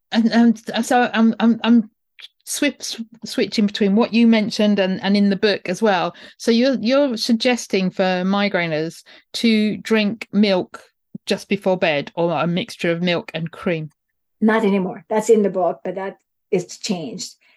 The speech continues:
Speaker 2: And so what I, what we now do, it's sort of kinda evolved. This is why it's better to be in the group where we apply the more,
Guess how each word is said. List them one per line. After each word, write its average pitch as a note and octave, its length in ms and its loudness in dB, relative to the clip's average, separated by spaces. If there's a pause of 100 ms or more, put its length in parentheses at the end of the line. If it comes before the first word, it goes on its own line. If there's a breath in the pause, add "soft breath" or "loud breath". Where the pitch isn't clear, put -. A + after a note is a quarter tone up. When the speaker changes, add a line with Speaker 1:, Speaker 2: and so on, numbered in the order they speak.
(200)
Speaker 2:
And F#3+ 160 -2
so F#3+ 320 2
what G3 240 0
I, F#3+ 140 -2
what F#3+ 280 -6
we F#3+ 80 -4
now F#3+ 280 -10
do, F3 420 -6
it's - 120 -12
sort F#3 120 -6
of - 40 -12
kinda G3 240 -10
evolved. E3 460 -6
This G#3 160 -2
is G#3+ 140 -4
why F#3+ 140 -2
it's F#3 160 -6
better G3 240 -6
to F#3+ 140 -4
be F3+ 160 -6
in F#3+ 140 -8
the F#3 80 -10
group F#3 380 -10
where F3 160 -4
we E3+ 100 -10
apply F3+ 440 -4
the F#3 100 -4
more, F3 380 -6